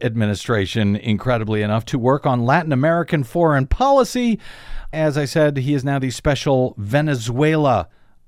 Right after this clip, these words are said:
envoy. Here was Representative Ilhan Omar's five minutes with Elliott Abrams on Wednesday.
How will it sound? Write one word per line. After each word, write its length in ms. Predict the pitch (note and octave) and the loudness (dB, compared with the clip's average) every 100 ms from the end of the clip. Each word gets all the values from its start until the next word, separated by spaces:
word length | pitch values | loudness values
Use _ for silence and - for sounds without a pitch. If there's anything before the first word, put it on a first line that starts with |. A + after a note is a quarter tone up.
| - | -4
envoy. 720 | B2+ A#2+ A2 A2 A2 A#2 A#2+ - - - - - | -2 0 0 2 4 4 0 -6 -20 -20 -20 -20
Here 320 | - B3 D4+ | -2 0 4
was 440 | A3 G3+ F#3+ D#3 A2+ | 6 8 6 2 -4
Representative 640 | C3+ E3 D3+ D#3+ D3 C#3 | -2 -2 0 0 2 0
Ilhan 400 | B2 D#3 D#3+ D#3 | 0 2 4 2
Omar's 520 | D#3 F3 E3+ D3 C#3 B2 | 2 2 2 2 0 -2
five 440 | - D#3+ F3+ E3+ | -2 0 2 2
minutes 480 | F#3 F3+ C#3 - - - - - - - - - - - | 2 2 2 -2 -12 -18 -20 -20 -20 -20 -20 -20 -20 -10
with 260 | A#2 B2+ C3+ | 0 2 2
Elliott 300 | C#3+ E3 E3+ | 2 2 4
Abrams 440 | A3 D#3 C3+ C#3 | 4 4 2 0
on 220 | - D#3 | 0 2
Wednesday. 460 | F#3+ G3 A#2+ F2 | 2 2 4 2